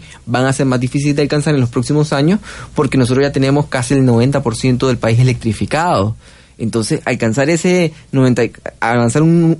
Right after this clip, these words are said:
uno por ciento es mucho más difícil cuando estás avanzando, pasando de un sesenta a un sesenta y cinco por ciento.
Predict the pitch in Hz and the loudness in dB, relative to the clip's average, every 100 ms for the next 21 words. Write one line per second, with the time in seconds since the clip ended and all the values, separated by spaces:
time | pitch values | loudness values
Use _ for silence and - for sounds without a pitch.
0 | - 175 190 180 151 143 139 143 151 160 | 0 0 0 -2 -4 -2 -2 0 2 2
1 | 147 139 160 165 156 156 165 - 143 120 | 0 0 0 -2 0 0 -2 -2 0 0
2 | 131 131 151 139 123 135 139 143 - 110 | 0 0 0 0 0 -2 -2 -2 -2 -2
3 | 123 135 131 131 127 120 131 131 139 131 | 0 2 2 0 -2 -4 -2 0 0 -2
4 | 127 131 120 - 147 123 107 98 135 165 | 0 -2 0 0 0 0 -4 -4 -2 0
5 | 139 | -2